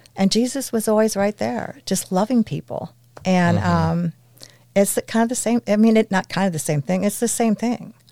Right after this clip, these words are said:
Speaker 1: We're supposed to live like Jesus. There's a verse, um, eh, Ephesians,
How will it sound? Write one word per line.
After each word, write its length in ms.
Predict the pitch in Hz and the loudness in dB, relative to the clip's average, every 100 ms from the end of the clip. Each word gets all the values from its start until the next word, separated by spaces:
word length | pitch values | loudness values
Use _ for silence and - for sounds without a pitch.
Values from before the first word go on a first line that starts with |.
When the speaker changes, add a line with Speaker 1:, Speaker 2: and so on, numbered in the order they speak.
| _ _ _ | _ _ _
Speaker 1:
We're 120 | 180 190 | -2 0
supposed 320 | - 202 - | 4 2 2
to 80 | 185 | 0
live 380 | 160 165 202 | 0 0 -2
like 260 | 170 156 - | -4 -4 -4
Jesus. 540 | - 202 170 65 - | -2 -2 -2 -6 -6
There's 220 | - 170 170 | -2 0 0
a 60 | |
verse, 520 | 170 180 190 190 - - - _ _ _ _ _ - | 2 4 4 0 -6 -12 -20 _ _ _ _ _ 0
um, 640 | 180 170 170 170 185 196 - | 2 4 4 4 2 0 -4
eh, 220 | 277 262 - - - | -6 -6 -8 -20 -12
Ephesians, 840 | 190 - 214 214 214 214 208 - | -4 0 2 4 4 4 2 -2